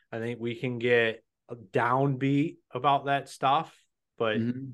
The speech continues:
Speaker 1: like, it is, you gotta take the positives with the negatives. Ev-, nothing will ever be perfect. I try to
Speaker 2: Right.
Speaker 1: tell people that all the time. Like, you choose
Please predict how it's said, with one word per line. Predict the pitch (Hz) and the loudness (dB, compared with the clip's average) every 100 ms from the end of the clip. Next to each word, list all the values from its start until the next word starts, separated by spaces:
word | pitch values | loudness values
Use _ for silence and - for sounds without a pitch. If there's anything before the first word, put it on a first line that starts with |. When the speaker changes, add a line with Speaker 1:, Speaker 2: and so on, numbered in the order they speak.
| 131 | -4
Speaker 1:
like, | 147 117 127 | -2 -2 -2
it | 143 | -2
is, | 175 262 90 | 0 -4 -6
you | 95 | -8
gotta | 107 160 | -4 -4
take | 147 185 - | -2 -4 -6
the | 127 | -10
positives | - 127 147 156 160 170 147 | -2 2 2 0 -4 -4 -8
with | 113 | -16
the | _ - | _ -8
negatives. | 113 139 160 175 156 | -4 -4 -4 -8 -6
Ev-, | - 175 185 | 0 2 2
nothing | 170 240 240 262 240 | 4 4 4 0 2
will | 196 165 | 2 2
ever | - 139 151 151 | 2 -2 -2 -6
be | 135 120 | -4 -8
perfect. | - - 110 - 80 73 - | -8 -2 -2 -4 -14 -20 -20
I | - - - _ - | -20 -20 -20 _ 2
try | 139 | 4
to | 131 | 4
Speaker 2:
Right. | |
Speaker 1:
tell | 127 143 143 | 2 0 0
people | 147 139 147 | -2 -4 0
that | 139 | 2
all | 127 113 127 | 2 0 0
the | 131 | -2
time. | 131 156 147 95 | 0 2 2 0
Like, | 104 98 | -8 -8
you | 123 120 | -10 -10
choose | - - 185 202 147 123 127 143 - | -12 0 4 6 6 4 -2 -6 -12